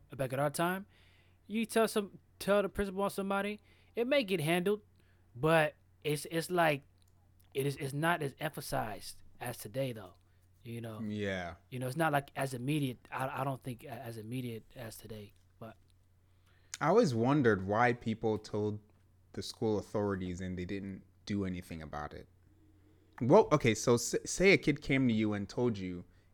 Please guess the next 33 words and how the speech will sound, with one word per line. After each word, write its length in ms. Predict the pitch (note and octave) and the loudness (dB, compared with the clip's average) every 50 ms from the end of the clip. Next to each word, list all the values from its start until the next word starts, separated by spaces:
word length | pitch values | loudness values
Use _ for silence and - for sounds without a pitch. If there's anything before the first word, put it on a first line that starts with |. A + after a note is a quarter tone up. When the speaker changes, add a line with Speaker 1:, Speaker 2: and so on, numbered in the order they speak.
| _ | _
Speaker 2:
"Hey, 220 | - B2 A2+ G#2+ G2+ | 2 2 4 4 2
I'm 160 | F#2+ G2+ G#2+ | 0 -2 -4
getting 360 | G#2 A2 A#2 A#2 A2 G2+ F#2+ | -2 -2 0 0 0 -2 -2
bullied 380 | A2 A2 A2 G#2+ G#2 G2 F2+ F#2 | 0 0 0 0 -2 -2 -4 -4
by 480 | F#2+ F#2+ F#2+ F#2 F#2 F2+ F2+ F2+ G2+ - | -4 -2 -2 -2 -2 -4 -4 -6 -10 -12
Fat 400 | - - - - A2+ E2+ G#2 G#2+ | -18 -4 0 2 2 2 0 -4
Joe." 320 | - A#2 G#2+ F#2 D#2+ E2 - - _ _ _ _ _ _ _ _ _ _ | -6 -6 -4 -4 -6 -8 -12 -18 _ _ _ _ _ _ _ _ _ _
What 240 | - G2+ A2 D3 G3+ | -6 0 2 2 4
would 160 | A#3 F#3 C#3+ | 2 2 2
you, 340 | C#3+ C#3 C3+ C3 B2 A#2+ - - - - - | 2 4 4 4 2 0 -2 -6 -14 -14 -6
how 200 | - - C#3 E3 | 0 4 4 6
would 180 | G3 G3 D3+ - | 6 4 2 2
you 120 | E3 C3+ | 0 0
handle 420 | G#2+ G#2+ A2 A2 A2+ G#2 F#2+ E2+ E2 | 2 2 0 0 0 0 -2 -4 -6
that 320 | D#2+ D#2+ E2 - - - _ - | -6 -8 -8 -8 -10 -12 _ -4
as, 220 | - G2+ G#2 G2 - | -2 -2 -2 -2 -2
say, 200 | - B2 A#2 A2 | 0 2 2 2
a 60 | G2 | 2
principal? 600 | - - B2 A#2 A#2 - - - - - - - - _ _ _ _ _ _ _ _ _ _ _ _ _ _ - - - - - - _ _ _ - - _ - - - - - | 0 -2 -4 -4 -4 -6 -8 -10 -12 -12 -14 -14 -16 _ _ _ _ _ _ _ _ _ _ _ _ _ _ -20 -20 -20 -20 -20 -20 _ _ _ -20 -20 _ -16 -14 -14 -14 -14
Speaker 1:
Man, 200 | A2+ A2+ B2 B2+ | -12 -12 -10 -8
that's 200 | C3+ D#3+ - - | -6 -6 -6 -6
a, 160 | C#3+ C3+ C3+ - _ - - _ _ _ - | -8 -8 -8 -10 _ -20 -20 _ _ _ -12
<clears throat> 380 | - - - - - - - - | -8 -4 -2 -2 -4 -4 -8 -6
well, 160 | C3+ C3 C3 | -2 4 6
I 60 | D#3+ | 6
don't 100 | G3 G3+ | 6 6
know 120 | F#3+ F3 E3 | 6 4 2
the 100 | D3+ C#3 | 2 2
rules, 540 | C#3 D#3 E3 E3 D3 C3 A#2 A2 - - - - - - - - - - _ _ - | 4 4 6 6 6 4 2 -2 -10 -14 -16 -20 -20 -20 -20 -20 -20 -20 _ _ -10
you 100 | C3 B2 | -8 -6
know, 140 | A#2+ B2 B2 | -4 -4 -2
regulations. 720 | B2+ B2+ A#2 B2 B2 C3+ C3+ - - A#2 G#2 B3 - - - | -4 -4 -2 -2 -2 -2 -2 -4 -6 -8 -10 -12 -12 -14 -16
<clears throat> 60 | _ | _